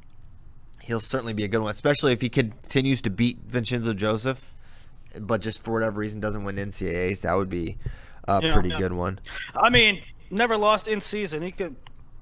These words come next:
Speaker 2: he's still two years left, but certainly could, could go down as one of the most, one of the best in-season wrestlers of all time.
Speaker 1: Yeah, so I don't, I don't see anyone right now that's like, "Oh boy, if he doesn't win a title, can you believe it?"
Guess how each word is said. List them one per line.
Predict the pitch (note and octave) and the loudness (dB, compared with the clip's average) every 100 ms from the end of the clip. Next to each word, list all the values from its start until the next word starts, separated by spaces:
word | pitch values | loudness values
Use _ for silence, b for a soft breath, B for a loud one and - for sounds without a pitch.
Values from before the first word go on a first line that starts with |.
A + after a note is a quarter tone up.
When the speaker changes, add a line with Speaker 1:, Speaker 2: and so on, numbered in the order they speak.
| - F4+ | -12 -4
Speaker 2:
he's | G#3+ | -4
still | - C4 | 0 -2
two | - A#3 | -2 -4
years | G3 E3 | -2 -2
left, | F3 G3 - | 0 0 0
but | C#3 - - - | -6 -8 -10 -2
certainly | - B3+ A3+ | 4 4 4
could, | A3 F#3 | 0 -2
could | E3 - - - F#3 | -2 -4 -8 -4 -2
go | |
down | F3+ E3+ | 2 2
as | E3 | 2
one | F#3 | -2
of | E3+ | -4
the | D3+ | -2
most, | E3 D#3 - - b b b b b b - | -2 -2 -4 -14 b b b b b b -2
one | - | 0
of | G3 | 2
the | E3 | 0
best | - F#3 F3+ - - - - - - - | 0 2 4 2 -6 -10 -16 -16 -16 -2
in-season | A3 A#3+ G#3 F3+ F3 | 0 0 0 0 2
wrestlers | F3 E3+ D#3 C#3+ | 2 2 -2 -4
of | - | -2
all | F#3 | -2
time. | - D#3 C#3 - b b b b b b - - b b b b - | -2 -6 -6 -14 b b b b b b -20 -20 b b b b 4
Speaker 1:
Yeah, | F3 D#3 - | 8 8 6
so | - G3+ F3+ | 4 8 8
I | E3+ | 8
don't, | D4 A#3 - | 4 4 4
I | G3+ | 4
don't | D4+ C4 | 6 4
see | D#3+ - G3 | 2 2 4
anyone | F#3+ F3 E3 D#3 D3 C3+ - | 6 6 8 6 6 2 -2
right | B2 C3+ A2+ | 6 6 6
now | A#2 B2 B2 A#2 | 2 4 6 4
that's | G#2+ G#2 - | 4 2 2
like, | A2 G2 | 2 2
"Oh | G2+ G#2+ | 0 0
boy, | F#2 F#2+ F#2+ F2+ F2+ - | 0 -2 -2 -4 -6 -12
if | - | -6
he | A#2+ | 0
doesn't | A#2+ A2 G#2 | 2 2 0
win | G2+ | -2
a | |
title, | F#2+ G#2+ G#2 | -2 0 0
can | F#2 G2+ | -2 -6
you | G2+ | -6
believe | F#2 F#2 F#2+ G2 F#2 | -4 -4 -2 -2 -2
it?" | F2+ D#2 | -4 -6